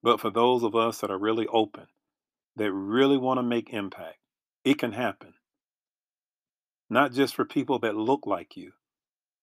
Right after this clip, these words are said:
but for people that don't look like you. People that may not be as healthy as you, that may be faced with all types of difficulties.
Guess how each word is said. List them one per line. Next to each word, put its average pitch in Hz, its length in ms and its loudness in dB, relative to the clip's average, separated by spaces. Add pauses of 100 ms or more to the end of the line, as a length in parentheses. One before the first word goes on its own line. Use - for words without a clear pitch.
(300)
but 113 220 0
for 113 100 0
people 127 360 -4
that 101 320 -6
don't 113 320 2
look 98 240 -8
like 85 280 -14
you. 82 180 -18 (1400)
People 160 340 4
that 127 180 0
may 131 220 -2
not 123 300 -4
be 117 280 -4
as 98 500 -8 (260)
healthy 151 480 2
as 82 180 -12
you, - 200 -14 (2750)
that 113 100 -10
may 113 220 -2
be 107 140 -6
faced 107 440 -2
with 98 160 -8
all 107 320 0
types 107 400 -8
of 101 140 -8
difficulties. 98 840 -8